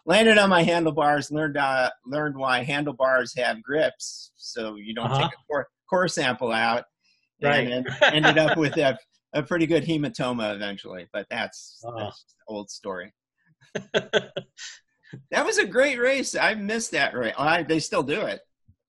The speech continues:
Speaker 2: Yeah.
Speaker 1: Of course, I haven't heard any plans.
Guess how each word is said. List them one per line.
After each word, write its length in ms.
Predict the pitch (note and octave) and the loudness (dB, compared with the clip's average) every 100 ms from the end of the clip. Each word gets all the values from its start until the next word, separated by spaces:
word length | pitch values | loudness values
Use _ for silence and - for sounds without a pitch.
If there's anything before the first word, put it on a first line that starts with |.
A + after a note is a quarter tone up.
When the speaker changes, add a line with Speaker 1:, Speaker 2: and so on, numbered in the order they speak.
| _ _ | _ _
Speaker 2:
Yeah. 220 | B2+ C3+ C#3+ | -2 0 -2
Speaker 1:
Of 160 | - _ _ _ _ _ _ _ _ _ _ _ _ _ _ _ _ _ _ | -6 _ _ _ _ _ _ _ _ _ _ _ _ _ _ _ _ _ _
course, 220 | E3 D3 | -2 0
I 60 | D#3+ | 2
haven't 240 | G3+ G#3+ | 2 2
heard 220 | G3+ F#3+ F#3 | 0 0 0
any 200 | F3+ D3+ | -2 -4
plans. 1120 | - E3 D#3+ D#3+ D#3+ D#3 D#3 D#3 D3+ - | -6 -4 0 0 0 0 -2 -2 -4 -8